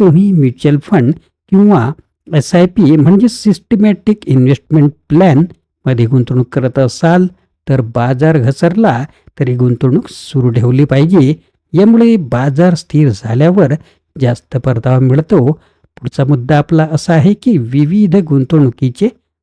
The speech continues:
संतुलन ठेवा, म्हणजेच डायव्हर्सिफिकेशन ठेवा. फक्त शेअर्समध्ये गुंतवणूक करू नका, तर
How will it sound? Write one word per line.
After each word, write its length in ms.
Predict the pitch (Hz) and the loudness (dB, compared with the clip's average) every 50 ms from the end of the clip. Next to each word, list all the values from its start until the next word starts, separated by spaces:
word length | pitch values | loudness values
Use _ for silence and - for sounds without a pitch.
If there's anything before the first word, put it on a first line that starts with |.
| _ _ | _ _
संतुलन 600 | - - - 123 117 120 - - 135 135 131 127 | -10 -6 -4 -4 -4 -4 -4 -2 -2 0 0 -2
ठेवा, 460 | 113 - 143 143 160 180 151 123 151 208 277 | -2 -2 -2 0 2 2 0 0 -2 -4 -2
म्हणजेच 560 | 190 143 185 226 240 262 180 131 131 - - - _ _ _ _ _ _ - | 0 2 2 2 2 2 2 2 0 -4 -6 -14 _ _ _ _ _ _ -10
डायव्हर्सिफिकेशन 1080 | 131 117 131 120 127 123 120 131 120 - - 131 - 151 127 - 139 117 - 147 139 | -6 -4 -2 -2 0 0 0 -2 -2 -4 -6 -4 -4 -4 -4 -2 -4 -4 -2 -2 -2
ठेवा. 440 | 117 - 131 156 170 170 131 117 127 - - _ _ _ _ _ _ - | -2 0 0 2 2 2 0 -2 -4 -8 -14 _ _ _ _ _ _ -4
फक्त 280 | 214 214 - _ - 240 180 | -4 -4 -4 _ -2 -2 -2
शेअर्समध्ये 720 | - - - - 131 139 165 151 - 185 185 170 185 185 | -2 -4 -6 -2 0 0 0 0 0 -2 0 0 2 2
गुंतवणूक 400 | 175 185 175 - 196 196 202 - - | 2 2 2 2 2 0 0 0 -2
करू 180 | 170 165 185 | -2 0 2
नका, 420 | 196 202 208 - - 196 120 110 139 - - _ _ _ _ _ - | 2 2 0 0 0 -2 0 -2 -4 -6 -10 _ _ _ _ _ -2
तर 220 | 226 175 135 - | 0 0 0 0